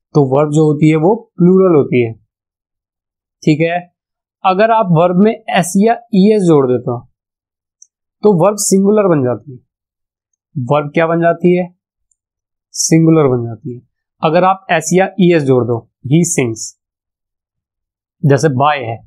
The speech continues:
बाय में एस जोड़ दो, by's, ठीक है, तो by's क्या बन जाएगा, Singular बन जाएगा। वैसे ही ये अगर verb, verb शुरू में तो plural आती है फर्स्ट form, ठीक है, अगर उसमें एस या ईज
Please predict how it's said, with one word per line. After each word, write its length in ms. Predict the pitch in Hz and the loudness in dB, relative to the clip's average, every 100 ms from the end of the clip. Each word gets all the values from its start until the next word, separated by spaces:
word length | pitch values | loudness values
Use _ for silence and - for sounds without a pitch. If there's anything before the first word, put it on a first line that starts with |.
| _ _ _ | _ _ _
बाय 320 | - 127 139 156 | -4 0 0 0
में 120 | 170 | 0
एस 120 | 175 | 0
जोड़ 180 | 165 175 | 2 4
दो, 120 | 175 180 - _ _ | 2 0 -4 _ _
by's, 580 | 156 123 143 156 175 156 - _ _ | -2 0 0 0 -2 -6 -14 _ _
ठीक 120 | 185 175 | -2 0
है, 120 | 135 | -2
तो 180 | - 131 | -2 0
by's 260 | 139 156 151 | 0 -2 -2
क्या 140 | 175 | -2
बन 140 | 170 175 | 0 0
जाएगा, 320 | 170 180 202 - _ _ _ | 0 0 -2 -4 _ _ _
Singular 420 | - 170 175 170 | -2 2 4 2
बन 160 | 131 120 | 0 -2
जाएगा। 360 | 113 110 113 - _ _ | -2 -4 -10 -16 _ _
वैसे 300 | 135 135 165 | 0 0 2
ही 160 | 165 175 - _ _ | 0 -2 -8 _ _
ये 220 | - 143 156 | -2 2 2
अगर 280 | 147 165 135 | 2 -2 -2
verb, 280 | 131 143 - - | -4 -4 -4 -2
verb 200 | 151 151 | -2 0
शुरू 220 | 151 147 | 0 2
में 140 | 151 135 | 2 0
तो 80 | |
plural 380 | 123 135 143 170 | -2 -2 0 0
आती 160 | 160 165 | 0 0
है 60 | |
फर्स्ट 220 | 160 165 160 | 0 -2 0
form, 180 | 165 160 | -2 0
ठीक 140 | 196 | -2
है, 160 | 170 - _ _ _ | -2 -6 _ _ _
अगर 180 | - 156 | -2 0
उसमें 220 | 190 208 220 | 0 0 0
एस 200 | 196 156 | -2 0
या 100 | 196 | 2
ईज 160 | 190 | 2